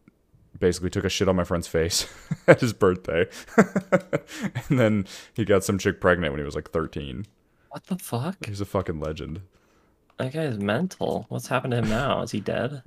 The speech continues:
Speaker 1: I don't know, probably. He was really nice. He was just really stupid.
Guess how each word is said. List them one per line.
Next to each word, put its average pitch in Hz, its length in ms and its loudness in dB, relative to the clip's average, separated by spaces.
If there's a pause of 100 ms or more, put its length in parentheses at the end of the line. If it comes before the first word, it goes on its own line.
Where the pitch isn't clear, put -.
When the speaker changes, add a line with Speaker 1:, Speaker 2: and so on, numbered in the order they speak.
(120)
Speaker 1:
I - 200 -10
don't 67 100 -8
know, 71 100 -8
probably. 73 500 -6 (260)
He - 60 0
was 147 160 6
really 147 160 8
nice. 98 440 2
He 110 100 -6
was 95 80 -6
just 92 160 -8
really 87 260 -2
stupid. 85 520 -6